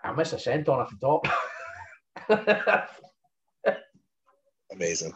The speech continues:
Speaker 2: But yeah, I've had loads of people like, Al-, like,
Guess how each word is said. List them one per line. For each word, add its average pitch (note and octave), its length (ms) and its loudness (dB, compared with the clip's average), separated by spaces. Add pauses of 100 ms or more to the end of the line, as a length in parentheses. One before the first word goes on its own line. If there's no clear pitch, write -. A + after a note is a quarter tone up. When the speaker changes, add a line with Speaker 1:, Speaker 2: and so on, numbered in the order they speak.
(280)
Speaker 2:
But - 920 -4
yeah, G2+ 280 4 (400)
I've A#2 100 -4
had C3 200 0
loads A#2 220 0
of C3 60 -6
people B2+ 280 0
like, F#2+ 280 -2
Al-, G#2 300 -2
like, F#2+ 320 -6